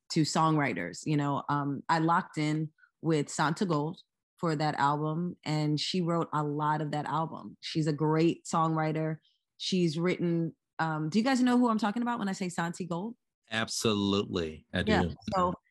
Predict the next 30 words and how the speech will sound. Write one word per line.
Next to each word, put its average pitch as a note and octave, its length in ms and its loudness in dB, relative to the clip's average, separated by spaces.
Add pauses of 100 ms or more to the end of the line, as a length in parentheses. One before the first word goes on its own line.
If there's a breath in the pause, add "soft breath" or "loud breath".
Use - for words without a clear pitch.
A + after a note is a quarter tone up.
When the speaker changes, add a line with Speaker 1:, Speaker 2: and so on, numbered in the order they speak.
(160)
Speaker 1:
we A3+ 200 4
were A3+ 240 4
childhood G#3 420 4
friends F3+ 400 0
because F#3 220 -2
our E3 120 0
parents F3 540 -4
work D#3 240 -2
together. D#3 400 -2 (320)
Our D#3 80 -2
parents D3+ 320 0
are D#3 60 -2
friends. D3 340 -2 (840)
And, E3+ 300 2
um, D#3+ 300 0 (420)
that's E3+ 160 0
how F#3+ 120 4
we F3 220 2
first E3 400 -4
met D#3+ 180 0
each F3 160 -2
other, G#3 180 0
and E3 320 -2
we D#3+ 120 -2
ended D#3 180 -2
up D#3 140 -2
connecting. E3 680 -4
I F3 140 6
always F3+ 420 0
sang, F3+ 380 -2